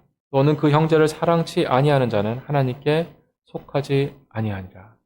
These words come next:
아멘. 그러니까 이 말씀을 반대로 말씀하면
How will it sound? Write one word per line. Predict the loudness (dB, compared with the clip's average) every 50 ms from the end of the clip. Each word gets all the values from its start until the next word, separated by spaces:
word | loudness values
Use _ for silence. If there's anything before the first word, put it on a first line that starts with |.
| _ _ _ _ _ _ _ _ _ _ _ -4
아멘. | -4 -2 0 -2 -2 -4 -6 -12 -20 _ _ _ _ -2
그러니까 | 0 2 2 4
이 |
말씀을 | 4 4 4 4 2 0 0 2 2 2 0 -2
반대로 | -4 -4 -2 0 0 2 4 4 4 4 4 2 -2 -6 -14 _ _
말씀하면 | -10 -10 -8 -8 -8 -8 -8 -4 0 0 0 0 -2 -4 -10